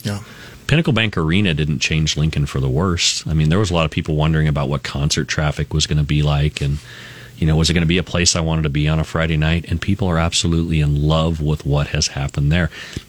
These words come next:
Speaker 2: Convention Center is gonna do the same thing. It's only gonna enhance our quality of life. It's gonna bring more economic impact into our community in the way of taxes, and it's gonna make Lincoln a better, a better community for the long run. It's beyond you and I's time. Like, right now,
Speaker 1: Well,
Speaker 2: we're
Speaker 1: that's
Speaker 2: doing
Speaker 1: just
Speaker 2: stuff
Speaker 1: it.
Speaker 2: for tomorrow's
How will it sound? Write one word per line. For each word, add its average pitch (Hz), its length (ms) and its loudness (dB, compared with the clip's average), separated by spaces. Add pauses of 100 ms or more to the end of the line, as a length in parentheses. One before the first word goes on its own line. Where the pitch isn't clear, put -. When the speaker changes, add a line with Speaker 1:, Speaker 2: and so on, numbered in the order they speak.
Speaker 2:
Convention 165 360 4
Center 98 200 2
is 80 80 -2
gonna 78 160 0
do 76 100 0
the 69 80 0
same 67 260 0
thing. 65 280 -4 (200)
It's - 140 -2
only 95 220 4
gonna 107 180 2
enhance 85 400 0
our 78 80 -2
quality 78 380 0
of 104 100 2
life. 80 380 -2 (520)
It's 78 120 0
gonna 80 180 2
bring 78 220 2
more 82 260 2
economic 80 500 0
impact 87 460 -2
into 87 220 0
our 82 120 0
community 80 460 0
in 76 80 2
the 78 80 2
way 76 160 2
of 71 80 -2
taxes, 76 640 -2 (400)
and 101 60 2
it's 95 100 2
gonna 113 160 2
make 104 100 -2 (240)
Lincoln 87 360 2
a 78 60 2
better, 85 460 0
a 85 120 -2
better 98 240 2
community 87 480 2
for - 160 -4
the 73 80 -2
long 78 320 2
run. - 160 0
It's 117 160 0
beyond 143 360 4
you 117 140 2
and 101 100 2
I's 110 220 2
time. 104 380 -2 (480)
Like, 90 160 -2
right 135 160 2
now, 151 160 4
Speaker 1:
Well, 113 80 2
Speaker 2:
we're 123 100 6
Speaker 1:
that's 143 140 2
Speaker 2:
doing 143 140 4
Speaker 1:
just 123 100 2
Speaker 2:
stuff 120 160 2
Speaker 1:
it. - 20 -14
Speaker 2:
for 104 140 -4
tomorrow's 95 560 0